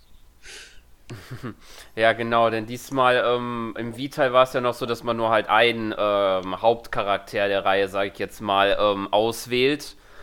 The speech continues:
ähm, der dann als Kapitän fungiert und dann halt die übrigen drei Plätze, der, äh, der Torwart ist ja halt festgelegt, das war damals ein Critter, jetzt ist es ja sogar Bum Bum, nicht mehr einer der Donkey Kong Krokodile. <laughs>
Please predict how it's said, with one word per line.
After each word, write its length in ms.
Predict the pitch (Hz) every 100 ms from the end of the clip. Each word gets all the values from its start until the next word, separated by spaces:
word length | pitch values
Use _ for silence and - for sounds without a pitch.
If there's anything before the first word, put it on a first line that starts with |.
| - - -
ähm, 220 | 117 117 113
der 120 | 117
dann 160 | 113 110
als 280 | 101 104 -
Kapitän 540 | 117 120 - 127 135
fungiert 440 | - 131 117 127
und 80 | 113
dann 140 | 113 113
halt 220 | 113 -
die 40 |
übrigen 1040 | 117 123 113 123 107 117 117 113 113 104 101 - - - -
drei 320 | 107 113 143
Plätze, 640 | - 156 151 - 143 143
der, 260 | 123 113 104
äh, 220 | 107 107
der 260 | 107 101
Torwart 420 | 101 123 120 113 101
ist 160 | -
ja 140 | 117 101
halt 160 | 98
festgelegt, 680 | 127 127 - 147 139 135 -
das 140 | 107 -
war 120 | 107
damals 480 | 104 107 104 98 -
ein 120 | 101
Critter, 480 | - 131 - 147 143
jetzt 220 | 117 -
ist 80 | 107
es 160 | 107 -
ja 100 | 107
sogar 380 | 104 104 98
Bum 300 | 95 113 120 135
Bum, 380 | 151 156 160 160 - - -
nicht 220 | - 120 135
mehr 400 | 135 131 127 113
einer 300 | 127 127 120
der 160 | 123
Donkey 340 | 120 123 117 123
Kong 500 | - 127 123 123 113
Krokodile. 720 | - 123 135 127 139 139 156
<laughs> 40 | 156